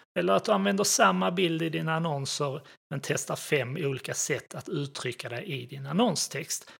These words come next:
för att öka sannolikheten att du hittar en variant som får din målgrupp att klicka på din annons.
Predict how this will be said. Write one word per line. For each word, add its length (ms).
för 520
att 280
öka 300
sannolikheten 880
att 120
du 80
hittar 420
en 100
variant 680
som 200
får 360
din 180
målgrupp 480
att 280
klicka 400
på 220
din 180
annons. 480